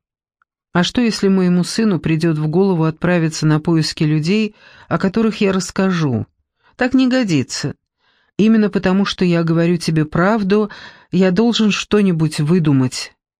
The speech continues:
Впрочем, хотя бы то, что её зовут Ида, а не Сильвана, может натолкнуть тебя на развязку. Развязкой этой истории будешь не ты. Мне было девятнадцать лет, когда я встретил Иду.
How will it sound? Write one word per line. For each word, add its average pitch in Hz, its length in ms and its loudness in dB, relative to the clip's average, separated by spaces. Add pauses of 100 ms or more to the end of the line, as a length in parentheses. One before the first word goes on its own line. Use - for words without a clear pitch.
(200)
Впрочем, 208 640 0 (400)
хотя 247 260 0
бы 226 140 2
то, 233 160 -2
что - 220 -2
её 180 200 2
зовут 165 380 0
Ида, 185 540 0
а 151 40 2
не 147 160 2
Сильвана, 208 800 0 (680)
может 226 360 2
натолкнуть 190 680 0
тебя 190 280 0
на 185 120 2
развязку. 190 840 -2 (720)
Развязкой 226 760 0
этой 202 300 0
истории 214 480 0
будешь 180 440 0
не 180 160 2
ты. 120 360 -2 (1120)
Мне 240 280 4
было 247 380 0
девятнадцать 185 800 0
лет, 202 240 0
когда 165 240 0
я 160 140 2
встретил 175 520 0
Иду. 131 380 -2